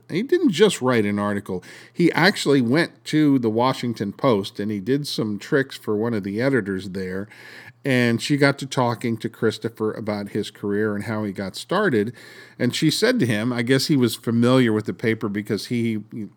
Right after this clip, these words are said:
he had published a number of, uh, articles in the national press on magic, and she said, "Hey, if you can, uh, if you can write your story, um, I'll print it up and put a picture of you in the paper."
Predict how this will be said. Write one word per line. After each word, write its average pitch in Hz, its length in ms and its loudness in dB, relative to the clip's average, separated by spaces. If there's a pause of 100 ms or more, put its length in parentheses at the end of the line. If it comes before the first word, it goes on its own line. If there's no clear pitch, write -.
(160)
he 113 200 -6
had 113 180 -6
published 185 480 -4
a - 20 -6
number 104 400 -6
of, 98 240 -10
uh, 101 200 -8
articles 110 640 -6 (540)
in 120 140 0
the 113 120 0
national 110 500 -2
press 104 500 -8 (380)
on 107 160 -4
magic, 101 480 -6
and 101 160 -6
she 139 160 -6
said, 120 360 -2 (240)
"Hey, 156 160 4
if 117 180 0
you 175 120 2
can, 127 360 0
uh, 113 160 0
if 107 140 -12
you 214 80 -4
can 135 160 -2
write 143 240 0
your 127 120 0
story, 127 560 0 (320)
um, 110 400 -4
I'll 147 140 0
print 160 320 0
it 113 100 2
up 120 360 2
and 120 120 -4
put 127 140 2
a 110 60 4
picture 196 320 0
of 107 100 2
you 107 140 0
in 101 80 -4
the 98 40 -6
paper." 180 440 -4